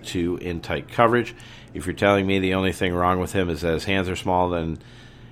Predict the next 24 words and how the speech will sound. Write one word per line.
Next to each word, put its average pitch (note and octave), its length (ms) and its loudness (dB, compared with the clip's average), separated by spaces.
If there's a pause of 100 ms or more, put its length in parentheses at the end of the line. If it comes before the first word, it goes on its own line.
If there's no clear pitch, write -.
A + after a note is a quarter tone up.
(220)
then F#2 400 4
you F#2 120 0
say, F2 280 0
"Fuck G2+ 300 2
it," F#2+ 140 -2
and F2 120 -12
take F#2+ 220 0
him F2 180 -2
because F2 340 -2
he F2+ 120 -2
is E2+ 160 -4
the E2+ 80 -4
one F2+ 220 -2
quarterback F2+ 460 0
who F2 120 -6
can D#2+ 120 -6
start F2 260 -2
from D#2 160 -10
day F2 160 0
one E2+ 220 -2
and D2+ 140 -4
not D#2 220 -4
kill E2 240 -6
your C2+ 140 -6